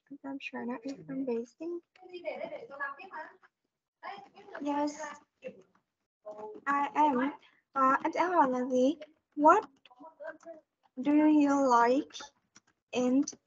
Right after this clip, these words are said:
Beijing? Okay.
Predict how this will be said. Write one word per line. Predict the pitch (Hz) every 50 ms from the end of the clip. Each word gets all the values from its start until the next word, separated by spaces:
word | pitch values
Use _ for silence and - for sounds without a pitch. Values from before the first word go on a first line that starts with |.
| _ _ -
Beijing? | 262 339 339 349 349 349 - 262 233 214 214 214 - - 339 - _ _ _ _ - - 247 - _ - - - - - - _ _ _ _ _ _ _ _ _ _ _ _ _ _ _ _ 190 190 - - - -
Okay. | 294 294 294 349 359 294